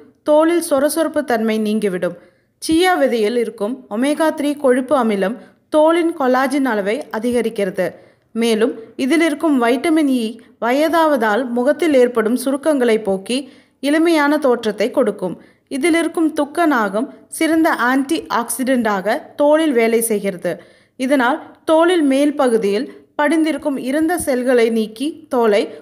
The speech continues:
உறுதியாக்குகிறது. கூந்தலின் நெகிழ்வு தன்மையை அதிகரித்து உறுதியாக்குகிறது. சியா விதையில் இருக்கும் கெரட்டின் புரத சத்து முடியின்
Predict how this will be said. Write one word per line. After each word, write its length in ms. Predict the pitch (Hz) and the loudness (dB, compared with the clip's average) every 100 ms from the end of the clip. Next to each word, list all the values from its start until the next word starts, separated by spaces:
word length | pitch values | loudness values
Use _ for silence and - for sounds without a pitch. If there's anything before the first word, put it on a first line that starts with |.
| - | -4
உறுதியாக்குகிறது. 920 | 277 294 311 262 214 233 208 190 175 175 - _ _ _ _ _ | 0 2 2 2 0 -4 -4 -6 -6 -8 -10 _ _ _ _ _
கூந்தலின் 520 | 349 370 359 262 240 - - - - | -2 2 2 2 0 -4 -14 -10 0
நெகிழ்வு 380 | 277 294 381 359 | 2 2 2 0
தன்மையை 480 | 359 269 262 254 220 220 202 | 0 2 4 2 0 -4 -2
அதிகரித்து 540 | 226 247 208 202 233 311 - - | 0 2 0 0 0 -2 -6 -8
உறுதியாக்குகிறது. 920 | 247 269 262 277 214 214 220 214 180 185 - - _ _ | -2 0 2 2 0 -2 -4 -4 -2 -6 -6 -14 _ _
சியா 280 | - 339 359 | -2 0 2
விதையில் 360 | 302 269 277 254 | 2 0 2 2
இருக்கும் 300 | 226 233 247 240 - - | 2 0 -4 -6 -16 -4
கெரட்டின் 440 | 247 269 262 294 | 0 0 0 -2
புரத 320 | 269 233 240 247 | 0 0 2 0
சத்து 400 | 254 226 - 277 - - _ _ 262 | -2 -4 -4 -4 -6 -18 _ _ 0
முடியின் 360 | 302 339 349 | 2 2 0